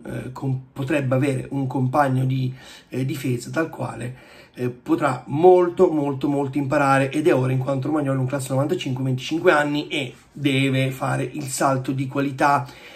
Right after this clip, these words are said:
Ehm, una notizia ve la spoilerò soltanto, perché poi farò un video ad hoc. Eh, il Lipsia dice no al riscatto di Schick. Mm?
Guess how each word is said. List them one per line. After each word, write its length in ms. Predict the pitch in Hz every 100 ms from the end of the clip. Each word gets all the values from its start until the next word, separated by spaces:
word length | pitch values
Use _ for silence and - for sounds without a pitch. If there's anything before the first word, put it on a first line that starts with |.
| - - - - - _ _
Ehm, 600 | 175 175 165 160 156 151 - _ _ _ _ _ _ _ _ _ _ - -
una 160 | 214
notizia 440 | 196 220 247 - 208
ve 140 | 170
la 360 | 156 151 - - _ _
spoilerò 580 | - - 185 170 156 143
soltanto, 680 | 131 139 131 135 123 131 170
perché 180 | 190
poi 200 | 214 -
farò 200 | 156 160
un 140 | 147 156
video 380 | 135 131 131 -
ad 180 | 156 131
hoc. 460 | - - - 123 - - _ _ _ _ _ _
Eh, 340 | - 147 139 131
il 100 | 226
Lipsia 600 | 202 - - - 202 196
dice 240 | 175 185 202
no 200 | 143 127
al 100 | 160
riscatto 420 | 170 - 117 -
di 120 | 156
Schick. 580 | 135 - 127 - 131 127 131 - _ _ _ _ _ -
Mm? 200 | 147 254